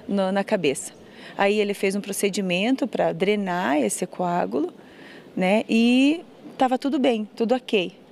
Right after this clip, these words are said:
Deu tudo bem a cirurgia, ele estava se recuperando, aí o médico deu alta,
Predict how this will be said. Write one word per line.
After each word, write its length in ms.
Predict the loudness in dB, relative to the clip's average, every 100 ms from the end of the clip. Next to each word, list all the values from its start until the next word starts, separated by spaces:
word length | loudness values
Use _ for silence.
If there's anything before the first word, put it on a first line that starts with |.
| -20 -20 -4
Deu 160 | -2 -2
tudo 220 | -2 -4
bem 200 | -2 -4
a 60 |
cirurgia, 840 | -6 -4 -2 -2 -2 0 4 4 4
ele 220 | 2 0
estava 320 | -2 -2 -2
se 120 | -2
recuperando, 840 | -4 -4 -2 0 2 2 2 2 0 -8 -20 -20 -4
aí 180 | 0 2
o 20 |
médico 360 | 2 0 -2 0
deu 260 | 2 4
alta, 560 | 4 4 2 0 -4 -4